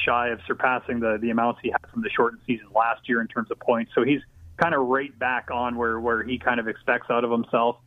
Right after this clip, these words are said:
Um, I think just a little bit of a slower start. And he said earlier in his career, he was always kind of a slow starter. The last few seasons, he's been able to come out of the gate pretty hot, but he wasn't too concerned about his slow start. And he'll always say his, his personal stats don't really matter to him. It's,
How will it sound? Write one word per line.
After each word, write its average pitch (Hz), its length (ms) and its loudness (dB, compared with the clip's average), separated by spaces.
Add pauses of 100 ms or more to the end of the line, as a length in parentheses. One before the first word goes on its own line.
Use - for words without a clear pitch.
(380)
Um, 110 580 0
I 127 80 4
think 123 200 0
just 120 140 -2
a 123 40 0
little 151 240 2
bit 139 140 -4
of 127 60 -6
a 127 40 -2 (120)
slower 123 320 0
start. 123 340 0
And 120 80 -10
he 170 200 -4
said 147 140 2
earlier 143 320 0
in 120 80 -2
his 117 140 -8
career, 123 420 0
he 123 140 -8
was 117 160 -4
always 123 220 2
kind 127 140 -2
of 117 80 -4
a 110 140 -10
slow 123 260 2
starter. 127 320 2
The 117 160 0
last 117 280 -2
few 135 160 -2 (100)
seasons, 135 300 0
he's 123 140 -2
been 117 120 0
able 120 180 2
to 113 80 -10
come 123 120 2
out 120 100 4
of 117 40 -10
the 113 60 -12
gate 123 220 -2
pretty 120 180 0
hot, 120 320 2
but 117 160 -4 (640)
he 170 160 2
wasn't 180 320 0
too 180 140 -10
concerned 165 360 -4
about 156 160 0
his 135 160 -2
slow 147 260 0
start. 156 340 0 (260)
And 127 180 -4
he'll 143 160 2
always 139 300 2
say 135 160 0
his, 120 220 -4
his 120 160 -2
personal 135 500 0
stats 127 220 0
don't 123 120 0
really 123 200 2
matter 123 320 0
to 120 120 -6
him. 135 200 -2
It's, 113 120 -6